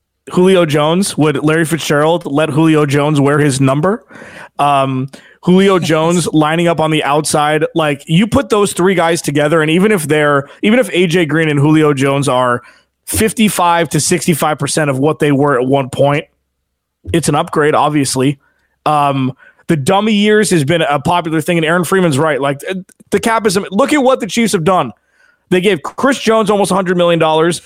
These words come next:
Speaker 1: and they gave Patrick Mahomes five hundred million dollars, pretty much in the same offseason.
Speaker 2: Mm-hmm.
Speaker 1: Because Patrick Mahomes decided to take less guaranteed money.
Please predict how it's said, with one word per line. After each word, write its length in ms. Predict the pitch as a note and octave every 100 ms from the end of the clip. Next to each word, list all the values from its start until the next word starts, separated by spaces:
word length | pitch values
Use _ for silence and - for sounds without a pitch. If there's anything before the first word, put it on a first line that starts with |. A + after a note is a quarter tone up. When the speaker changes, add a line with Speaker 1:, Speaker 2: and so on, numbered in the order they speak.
| -
Speaker 1:
and 80 | D3+
they 80 |
gave 160 | F#3+ F3+
Patrick 320 | F#3+ G3 G3
Mahomes 440 | F3+ F3+ F3+ E3+ - _
five 280 | - G3 G3
hundred 180 | F#3+ F3
million 200 | E3 D#3
dollars, 400 | D3 D3 D3+ - - -
pretty 200 | C4+ C#4+
much 220 | C4 B3+
in 80 | A3
the 80 | G#3+
same 220 | A3 G3
offseason. 580 | F#3 F3+ D3 B2+ F#2+ - _ _ -
Speaker 2:
Mm-hmm. 280 | C3 B2 A2+ - _ _
Speaker 1:
Because 260 | G3 G3+ -
Patrick 280 | G3+ G#3+ G#3+
Mahomes 160 | G3+
decided 280 | E3+ G#3 F#3
to 60 | D#3+
take 180 | F#3 D#3
less 220 | E3+ E3
guaranteed 460 | E3+ E3 D#3+ D#3+
money. 300 | D3 C3 F2